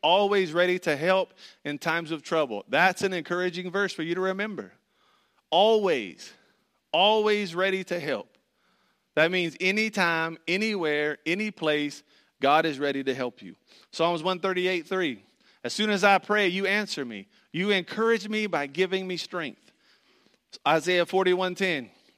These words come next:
"Do not be afraid, for I am with you. Do not be discouraged, for I am your God. I will strengthen you. I will help you, and I will hold you up with my, with my victorious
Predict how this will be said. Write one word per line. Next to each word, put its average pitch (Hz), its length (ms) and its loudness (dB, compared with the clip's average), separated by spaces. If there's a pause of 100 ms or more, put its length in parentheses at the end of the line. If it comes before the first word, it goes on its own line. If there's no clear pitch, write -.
(720)
"Do 156 140 -2
not 180 260 4
be 190 140 4
afraid, 180 420 2
for 156 160 -2
I 165 220 2
am 180 180 -2
with 180 260 -4
you. 110 200 -8 (280)
Do 175 140 0
not 175 340 4
be 185 160 0
discouraged, 160 800 -4 (240)
for - 220 -6
I 170 180 0
am 185 180 -2
your 175 140 -4
God. 147 480 -2 (420)
I 147 180 4
will 175 140 0
strengthen 185 540 -4
you. 127 240 -4
I 127 120 2
will 165 160 2
help 190 380 2
you, 110 240 -8 (320)
and 131 80 -6
I 160 120 6
will 175 160 4
hold 196 340 0
you 185 220 0
up 147 160 2
with 143 100 -4
my, 139 260 2
with 139 200 -4
my 147 160 0
victorious 170 720 -4